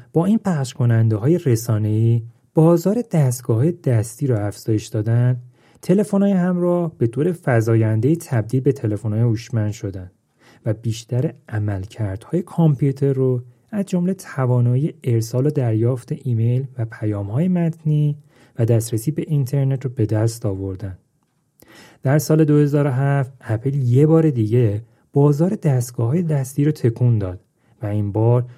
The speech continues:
بازار گوشی‌های هوشمند رو با آیفون خود باز تعریف کرد.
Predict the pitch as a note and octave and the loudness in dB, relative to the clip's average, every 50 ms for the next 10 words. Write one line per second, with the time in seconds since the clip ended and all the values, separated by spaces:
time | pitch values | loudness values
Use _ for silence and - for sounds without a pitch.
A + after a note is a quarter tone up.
0 | - _ _ - B2+ C3 B2+ B2 B2 D3+ F3 F#3 G#3 - - C3 A#2+ A2+ - - | -20 _ _ 2 2 4 4 4 4 2 2 0 -2 -6 -6 -6 -6 -6 -2 0
1 | B2 C#3 D#3+ D#3+ C3 B2 A2+ A2 - - - B2 B2+ C#3 C#3+ B2+ A2+ G#2+ G#2+ G#2 | 2 2 2 2 0 0 -2 -2 -2 -2 -2 0 0 2 0 0 0 -2 -2 -2
2 | G2+ G2+ - _ _ _ _ _ - - - D3 D3 D3 D3 C#3 - - - D#3 | -2 -4 -8 _ _ _ _ _ -20 -10 -4 -2 0 2 2 0 -2 -4 -2 0
3 | D#3 D#3+ E3 E3+ D#3+ - E3 D#3+ D#3+ D#3+ D#3+ - _ _ _ - A#2+ A2 G#2+ G#2 | 2 2 2 0 0 0 0 2 2 0 -2 -6 _ _ _ 0 2 2 2 0
4 | - - - - A2 G#2+ G#2 G#2 A#2 A#2+ A2+ - - - G2 F#2 F#2 - | -2 -4 -4 -2 0 0 2 2 0 0 0 -4 -6 -8 -8 -8 -10 -12